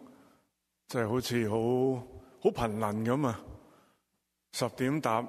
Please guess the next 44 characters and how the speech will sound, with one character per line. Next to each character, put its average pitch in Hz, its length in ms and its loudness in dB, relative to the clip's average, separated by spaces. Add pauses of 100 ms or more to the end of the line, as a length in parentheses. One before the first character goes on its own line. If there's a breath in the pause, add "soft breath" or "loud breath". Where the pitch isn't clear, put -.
(340)
五 127 160 2
先 156 200 4
至 135 120 4
嚟 107 200 0
到。 117 120 0 (1300 loud breath)
今 120 120 -4
日 113 60 -2
好 107 160 0
似， 107 480 -4 (960)
即 - 120 -12
係 101 200 -6
都， 117 300 -6 (720)
自 117 120 -2
己 127 200 2
好 131 100 2
似 120 160 -4
嗰 131 140 -4
個 117 200 -6
嘅 - 20 -6
心 127 340 0
情 95 300 -6
都 135 120 -4
未 104 380 -4 (1080 loud breath)
可 127 120 0
以 117 80 0
安 135 340 4
定 107 180 -2
落 98 180 -4
嚟 107 200 -6
吓， 101 180 -4
噉 113 100 -6
所 120 120 -4
以 - 20 -4
我 101 200 -6
都 110 100 -8
係， 95 220 -6 (800 soft breath)
即 120 100 -6
係 101 300 -4 (1040)
提 110 80 0
議 113 280 2
大 117 220 2
家 135 180 2
呢， 131 240 0
十 - 180 -2